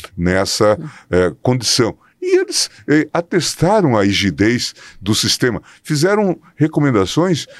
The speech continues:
Speaker 1: eh, laterais, como organização de filas ou coisa do tipo, mas nada que tivesse a ver com o sistema. Tanto é que quando surgiu essa conversa, eh, eh, da, da, partindo até do próprio presidente,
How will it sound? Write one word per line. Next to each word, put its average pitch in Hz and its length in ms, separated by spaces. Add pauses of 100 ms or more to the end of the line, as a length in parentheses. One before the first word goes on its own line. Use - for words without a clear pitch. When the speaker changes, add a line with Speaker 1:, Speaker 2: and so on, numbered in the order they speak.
Speaker 1:
eh, 156 140
laterais, 135 600
como 95 200
organização 101 600
de 101 120
filas 107 800 (260)
ou 101 160
coisa 107 320
do 110 160
tipo, 147 260
mas 127 320
nada 160 480 (260)
que 147 100
tivesse 135 420
a 110 60
ver 107 220
com 131 240 (240)
o 107 80
sistema. 127 380 (220)
Tanto 262 220
é 180 80
que 240 120
quando 123 300
surgiu 98 480
essa - 180
conversa, 85 720 (380)
eh, 80 260
eh, 80 460 (320)
da, 80 240
da, 78 480 (440)
partindo 82 440
até 80 180
do 80 120
próprio 82 320
presidente, 73 1000